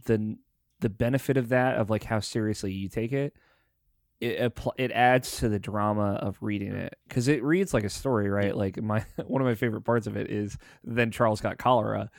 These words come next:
Speaker 1: is, like,
Speaker 2: Yeah.
Speaker 1: it's such a great, it's such a great climax, right? It's, it's the very middle of the piece. Uh, it, it changes the tone,
Speaker 2: Mm-hmm.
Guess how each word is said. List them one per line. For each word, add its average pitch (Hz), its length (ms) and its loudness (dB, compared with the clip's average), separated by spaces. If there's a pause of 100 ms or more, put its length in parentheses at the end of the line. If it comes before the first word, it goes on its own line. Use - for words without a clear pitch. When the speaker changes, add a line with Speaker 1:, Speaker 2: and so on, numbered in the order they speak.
(160)
Speaker 1:
is, 131 180 2
like, 123 140 4
Speaker 2:
Yeah. 110 120 2
Speaker 1:
it's 104 140 2
such 147 200 4
a 131 40 2
great, 113 520 2 (580)
it's 139 160 0
such 151 180 4
a 143 60 6
great 117 440 2 (200)
climax, - 560 2
right? 107 220 2
It's, 113 180 -2
it's 117 260 -2
the 110 160 -2
very 117 300 2
middle 123 260 0
of 123 80 0
the 113 80 -4
piece. - 540 -6 (720)
Uh, 101 260 0 (100)
it, 113 240 -2 (140)
it 120 240 -2
changes 123 500 -2
the 113 100 -4
tone, 98 380 -6 (100)
Speaker 2:
Mm-hmm. 101 100 -16